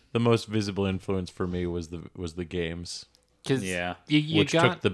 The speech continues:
Speaker 1: grittiness of Nolan and just, like, amped it up to, like, twelve.
Speaker 2: Yeah, brought in those, like, really silly elements that you kinda needed in these sort of, in, in Batman.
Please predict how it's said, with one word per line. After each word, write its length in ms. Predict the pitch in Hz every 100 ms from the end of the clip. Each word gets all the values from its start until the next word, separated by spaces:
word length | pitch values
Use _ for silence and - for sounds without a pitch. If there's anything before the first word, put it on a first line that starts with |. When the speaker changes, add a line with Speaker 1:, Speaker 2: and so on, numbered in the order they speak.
| 85
Speaker 1:
grittiness 520 | - 107 95 90 90 -
of 120 | 82
Nolan 380 | 87 90 90 87
and 180 | 85
just, 200 | 82 87
like, 200 | 90 87 -
amped 260 | 98 85 92
it 120 | 87
up 160 | 80 -
to, 100 | 87
like, 300 | 80 78 -
twelve. 480 | - 80 - - -
Speaker 2:
Yeah, 280 | 143 127
brought 280 | 117 143 160
in 160 | 151 139
those, 420 | 131 120 - -
like, 300 | - 127 117 117
really 220 | 127 120
silly 300 | - 127 113
elements 340 | 104 110 107
that 140 | 123 110
you 80 | 113
kinda 260 | 117 110
needed 420 | 107 110 107 107
in 140 | 107 107
these 160 | 107 -
sort 200 | 110 104
of, 260 | 104 -
in, 140 | 127 127
in 140 | 127
Batman. 580 | 113 107 107 101 101